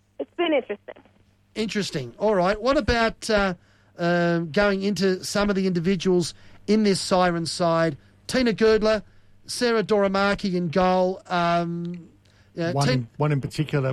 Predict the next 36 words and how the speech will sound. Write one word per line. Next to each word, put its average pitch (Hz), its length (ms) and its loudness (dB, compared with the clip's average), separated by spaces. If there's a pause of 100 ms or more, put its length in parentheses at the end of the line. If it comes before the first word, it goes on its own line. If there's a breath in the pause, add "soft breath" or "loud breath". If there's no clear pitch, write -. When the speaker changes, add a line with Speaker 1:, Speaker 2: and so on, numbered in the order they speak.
(100)
Speaker 3:
we 147 280 2
are 147 180 0
good 120 200 -4
friends 147 280 -4
with 135 160 -2
here 147 180 2
on 143 80 2
the 127 100 2
bench 143 320 2
in 131 140 2
Miss 135 140 0
Chloe 139 340 0
Walker. 123 560 -2
Speaker 2:
Yeah, 185 320 2
absolutely. 202 500 2
We'll 185 100 2
come 226 180 0
to 226 80 0
Chloe 208 240 0
in 196 80 0
a 190 40 0
moment. 190 260 0
But 185 120 2
firstly, 233 400 2
from 233 260 2
the 214 60 2
back, 220 300 0 (480 soft breath)
uh, 185 260 2
you 202 120 0
look 240 180 0
at 220 100 -2 (380)
Tina 226 300 0
Girdler, 208 520 2 (200 soft breath)
Sarah 226 300 2
Doramaki, 190 840 0 (320 soft breath)
uh, 180 640 0